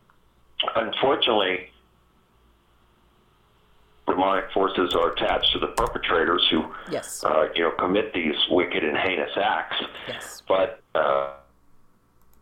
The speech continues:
Speaker 1: for instance, uh, a case of child molestation takes place.
Speaker 2: Mm-hmm.
Speaker 1: The entities will not only be, you know, filling the perpetrator, but then they will go on to the victim, unfortunately. And the reason for that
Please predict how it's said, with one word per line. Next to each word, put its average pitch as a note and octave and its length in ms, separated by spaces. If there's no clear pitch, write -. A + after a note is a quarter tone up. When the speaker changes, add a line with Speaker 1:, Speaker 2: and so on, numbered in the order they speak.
Speaker 1:
for G2 160
instance, F#2+ 420
uh, - 420
a - 100
case G#2 240
of F2 120
child G2 260
molestation F2 680
takes C#2+ 240
place. C2+ 320
Speaker 2:
Mm-hmm. D#3+ 300
Speaker 1:
The G#2+ 260
entities C3+ 640
will G2 380
not A2 240
only B2+ 240
be, B2 600
you G2+ 100
know, F#2+ 180
filling A#2+ 360
the F#2 140
perpetrator, G#2 680
but F#2+ 200
then C3 180
they C3+ 80
will A#2 180
go A2+ 300
on A#2+ 540
to A2 100
the F#2 100
victim, G2+ 440
unfortunately. E2+ 800
And E2+ 100
the D#2+ 80
reason A2 400
for F3 200
that D2 340